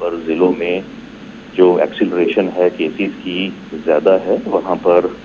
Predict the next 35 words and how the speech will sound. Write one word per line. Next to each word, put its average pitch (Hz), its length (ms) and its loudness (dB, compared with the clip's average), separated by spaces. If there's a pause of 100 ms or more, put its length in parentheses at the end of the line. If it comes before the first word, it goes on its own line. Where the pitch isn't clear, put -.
(160)
restrictions 90 720 -4
भी 113 60 2
लगाई 95 340 6
गई 92 200 6 (760)
और 87 360 2
मैं 90 240 2
समझता 87 400 -2
हूँ 98 220 -2
कि 95 160 -2
उसमें 85 280 -2
लोगों 82 300 4
ने 107 120 4
भी 104 100 4
पूरी 95 280 4
cooperation 82 560 0
दी। - 180 -6 (640)
कई 87 160 2 (100)
लोगों 87 280 8
की 98 140 -4 (140)
खुद 117 180 4
मांग 87 220 2
रही 87 300 -6
कि 98 280 0 (500)
कुछ - 200 -4
एक - 180 0
restrictions 95 580 -2
लगाई 87 280 6
जाएँ। 92 240 -6
पहले 85 280 2
आपने 82 260 0
देखा 82 280 0
होगा 90 300 2
कि 90 180 -4
weekend 92 440 0
पर 95 280 4